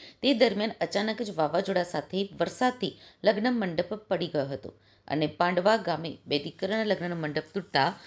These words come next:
પરિવારજનોમાં ચિંતાનું મોજું ફરી વળ્યું હતું. ગઈકાલે સાંજે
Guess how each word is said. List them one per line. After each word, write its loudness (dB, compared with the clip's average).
પરિવારજનોમાં 0
ચિંતાનું -2
મોજું -2
ફરી -2
વળ્યું 0
હતું. -6
ગઈકાલે 6
સાંજે 0